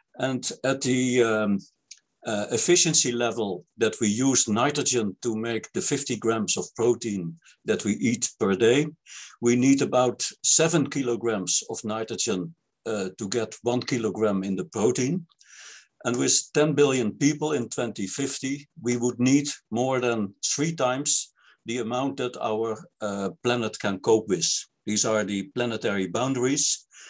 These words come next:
Uh, everybody is aware of the C O two and the greenhouse gases, the biodiversity losses, but also the nitrogen already has overstepped the planetary boundaries. Protein could become,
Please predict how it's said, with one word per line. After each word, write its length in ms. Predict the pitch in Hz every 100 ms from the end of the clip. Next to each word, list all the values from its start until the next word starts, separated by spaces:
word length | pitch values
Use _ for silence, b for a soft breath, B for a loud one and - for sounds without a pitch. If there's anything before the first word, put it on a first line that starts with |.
| B B _
Uh, 240 | 113 107 104
everybody 680 | 120 113 104 113 107 107 110 -
is 160 | 113
aware 400 | 117 107 123 113 107
of 160 | 107 -
the 60 | -
C 240 | - 131
O 80 | 101 -
two 380 | 170 185 160 -
and 140 | 104
the 60 | 92
greenhouse 480 | 117 160 151 139 -
gases, 600 | 139 131 - 139 - -
the 80 | 101
biodiversity 880 | 107 113 107 107 123 151 143 - 127
losses, 580 | 127 123 131 - - - B B B -
but 140 | 113
also 340 | 139 139 131
the 120 | 123 113
nitrogen 760 | 117 147 143 117 127 131 143 -
already 580 | 120 110 110 151 156 151 120
has 180 | 135 147
overstepped 720 | 123 110 110 - 123 - - - b _ _
the 200 | 110 110 -
planetary 520 | 123 110 107 101 104
boundaries. 640 | 98 120 113 87 82 - - _ _ _ _ _ _ - - 135
Protein 500 | 156 143 139 101 98 - _ -
could 200 | 165 160
become, 520 | 139 135 123 95